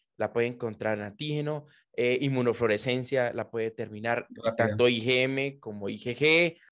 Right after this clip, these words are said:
Speaker 1: Pues hay una cartilla bastante gigante, además que ahora está biología molecular para distemper. Pues opciones hay un montón, en realidad, para poder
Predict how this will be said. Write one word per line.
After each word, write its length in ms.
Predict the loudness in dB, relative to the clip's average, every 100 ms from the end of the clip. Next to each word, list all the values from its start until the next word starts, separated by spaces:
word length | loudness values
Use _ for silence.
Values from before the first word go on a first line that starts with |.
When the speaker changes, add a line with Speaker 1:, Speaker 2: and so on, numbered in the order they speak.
| _ -2
Speaker 1:
Pues 180 | 0 2
hay 160 | 2
una 120 | 2 0
cartilla 420 | 0 -2 -2 0
bastante 380 | 0 -6 -8 -10
gigante, 460 | -6 -6 -4 -4
además 400 | 0 0 2 0
que 120 | 2 6
ahora 180 | 6
está 280 | 4 0 -2
biología 480 | -2 -6 -8 -8 -8
molecular 680 | -6 -6 -6 -6 -4 -4 -4 -14 -16
para 180 | -8 -4
distemper. 520 | -4 -2 -4 -4 -10 -8
Pues 160 | -6 -4
opciones 640 | -2 2 2 2 0 -2
hay 320 | 0 0 -2 _
un 180 | -10 -8
montón, 440 | -8 -10 -12 -16 -18 _ _
en 160 | -14 -12
realidad, 540 | -10 -8 -2 -2 -2
para 240 | -8 -10
poder 340 | -6 -2 -2